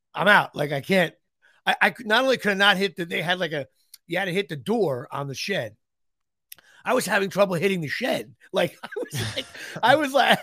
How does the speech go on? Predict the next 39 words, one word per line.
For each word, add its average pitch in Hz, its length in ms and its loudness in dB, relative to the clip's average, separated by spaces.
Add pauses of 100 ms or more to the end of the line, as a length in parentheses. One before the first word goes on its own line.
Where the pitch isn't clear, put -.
(200)
and 226 100 6
I, 233 40 8
re-, 247 200 4
and 240 180 2
you 214 80 -8
know 285 140 10
what? 415 220 2
It, 240 100 4
like, 240 160 2
it 202 140 0
bothered 285 340 4
me 233 140 -2
for, 185 120 -10
like, 190 200 0
two 247 180 -6
days. 220 460 0 (240)
I 202 100 6
almost 285 300 4
went 247 120 4
outside 202 440 2
on 196 100 4
my 190 160 4
own 208 220 2
and 165 100 -4
bought 185 160 2
a 180 60 0
wiffle 202 280 0
ball 190 120 -2
and 180 100 -4
be 190 60 -8
like, 185 200 -6 (280)
"I 226 80 0
can't 339 440 -6
be," 208 280 -8 (420)
as 214 140 -4
my 226 160 0
wiffle 294 340 -4
ball 294 200 -2
career 233 440 -4